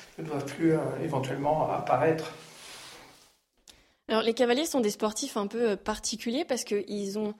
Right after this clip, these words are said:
Speaker 2: leur préparation à eux, mais ils ont aussi la préparation de leur chevo-, leur cheval, pardon. Euh, est-ce que les cavaliers ne s'oublient pas un peu dans leur préparation personnelle parce que justement ils sont tellement concentrés sur la préparation de leurs chevaux que par exemple ils pensent peut-être pas à s'étirer avant de monter ou après avoir monté ?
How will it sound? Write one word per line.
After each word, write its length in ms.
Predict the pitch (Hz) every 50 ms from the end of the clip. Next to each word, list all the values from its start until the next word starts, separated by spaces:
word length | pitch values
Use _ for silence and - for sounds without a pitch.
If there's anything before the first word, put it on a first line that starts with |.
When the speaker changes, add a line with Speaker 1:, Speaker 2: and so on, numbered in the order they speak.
| - _ -
Speaker 2:
leur 180 | 214 202 202 202
préparation 600 | - - 196 - 202 196 190 196 - - 202 202
à 100 | 202 - -
eux, 120 | 277 330 330
mais 80 | 294 226
ils 120 | 202 208
ont 40 | 202
aussi 160 | 208 - -
la 120 | 226 220
préparation 480 | 202 - 208 190 - 196 202 196 - 208
de 60 | 202
leur 140 | 190 190 -
chevo-, 380 | - - - 196 185 196 214 220 - 208
leur 160 | 202 202 190 -
cheval, 380 | - - 214 196 226 277 -
pardon. 280 | - 294 247 240 277 - - - - - - - - - - - - - - - -
Euh, 260 | 214 226 226 226 226 226 - -
est-ce 140 | 240 247 247
que 60 | 403
les 120 | 381 330
cavaliers 320 | - 262 240 233 240 285 339
ne 160 | 302 247 226
s'oublient 500 | 226 - - - 311 277 262 269 294 277
pas 340 | - - 302 311 311 - - -
un 160 | 240 233 233
peu 320 | 233 - 285 294 302 302 - -
dans 180 | - 202 220 214
leur 200 | 226 254 285 277
préparation 540 | - - 277 - 247 240 233 233 - 294 277
personnelle 520 | 277 254 - - 240 233 247 269 311 311
parce 160 | - 254 233 240
que 120 | - 240
justement 260 | 233 233 - 262 285
ils 60 | 330
sont 160 | 285 - 247 220
tellement 300 | - 320 330 320 320 311
concentrés 500 | 320 302 285 - - 277 262 - 294 285
sur 120 | - 254
la 120 | 214 208
préparation 480 | - - 262 254 269 254 254 247 - 247
de 40 | 240
leurs 120 | 240 226
chevaux 400 | - - 240 233 220 269 294 - - - - - - - - _
que 80 | - 294
par 160 | - 285 254
exemple 260 | 254 247 277 269 269
ils 60 | 254
pensent 180 | 247 240 226 226
peut-être 300 | - 240 226 233 233 233
pas 80 | 254 240
à 80 | 226
s'étirer 420 | 214 - 240 226 - - 247 233 233
avant 200 | 226 214 233 233
de 40 |
monter 340 | 254 277 285 269 - 262 262 -
ou 100 | 208 208
après 240 | 202 196 202 - 220
avoir 260 | 214 208 208 226 233
monté ? 320 | 247 262 285 - 285 277